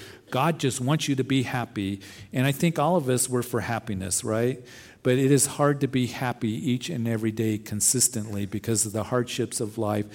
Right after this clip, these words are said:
and the difficulties that come our way. God has so much more for you, and that is to have joy, something much richer and deeper,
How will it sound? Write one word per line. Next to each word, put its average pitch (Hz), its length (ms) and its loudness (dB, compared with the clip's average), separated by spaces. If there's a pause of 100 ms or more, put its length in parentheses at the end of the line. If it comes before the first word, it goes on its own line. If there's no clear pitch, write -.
(240)
and 113 140 0
the 110 80 0
difficulties 113 720 -2
that 104 160 -2
come 110 240 -2
our 104 100 -2
way. 104 300 0 (340)
God 127 240 2
has 110 200 0
so 120 160 0
much 123 240 -2
more 117 220 -2
for 113 180 -4
you, 101 200 -2
and 101 120 -4
that 107 180 0
is 107 220 -2 (180)
to 110 80 -2
have 92 280 -4
joy, 92 500 -6 (880)
something 117 540 0
much 117 280 -4 (180)
richer 117 460 0
and 101 320 -4
deeper, 98 580 -2